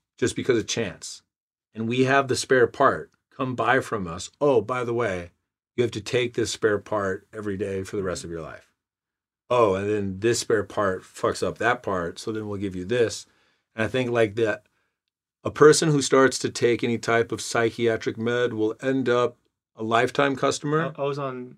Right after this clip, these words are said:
Speaker 2: about ten, three years ago.
Speaker 1: Ten.
Speaker 2: Yeah.
Speaker 1: Yeah, so the thing, yeah.
Speaker 2: That's my whole, my story. That's my story, but I was on about ten three years ago. Yeah.
Speaker 1: So the thing that happens
Speaker 2: Almost,
Speaker 1: is
Speaker 2: almost killed me, yeah.
Speaker 1: Yeah.
Speaker 2: Yeah.
Speaker 1: Like, it, when I read the stories,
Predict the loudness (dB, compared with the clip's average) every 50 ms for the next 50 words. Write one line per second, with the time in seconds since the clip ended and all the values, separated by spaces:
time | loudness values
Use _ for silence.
0 | _ _ -20 -20 -20 -20 _ _ _ -12 -12 -12 -12 -16 _ _ _ _ _ _
1 | _ _ _ _ _ _ _ _ _ _ _ -14 -12 -12 -12 -14 -16 -18 -20 -20
2 | _ _ _ _ _ _ _ _ _ _ -6 -2 -2 0 0 -2 -2 -4 -8 -12
3 | _ _ _ -20 _ _ _ _ _ _ _ _ _ _ _ _ _ _ 4 6
4 | 6 6 2 -2 -6 4 6 6 6 8 4 2 4 4 4 4 4 2 0 0
5 | 0 0 0 -4 -10 _ _ _ -20 -14 -12 -12 -12 -12 -12 -6 -4 -4 -2 -2
6 | -4 -6 -6 -10 -10 -10 -10 -10 -6 -6 -6 -8 -6 -8 -10 -10 -10 -12 -14 -14
7 | -16 -16 -16 _ _ _ _ _ _ _ _ _ _ -10 -8 -8 -8 -10 -10 -12
8 | -12 -12 -12 -12 -10 -12 -12 -12 -12 -12 -14 -16 -18 -18 -20 _ _ _ _ _
9 | _ _ _ _ _ 4 6 6 6 6 6 4 4 8 8 8 8 8 6 4
10 | 4 6 6 6 6 6 2 2 2 2 0 0 -2 -4 -6 -8 -8 -8 -10 -14
11 | -20 -20 -20 _ _ _ _ 0 2 2 2 2 0 -4 -8 -14 -18 -20 _ _
12 | _ 2 6 6 6 6 4 -2 _ _ 4 6 6 6 2 _ _ _ _ _
13 | _ _ _ _ _ _ _ _ _ _ _ _ _ _ _ _ _ _ 2 2
14 | 4 4 4 6 6 6 6 6 4 2 2 2 0 0 2 6 8 10 12 12
15 | 10 8 4 0 -6 -10 -16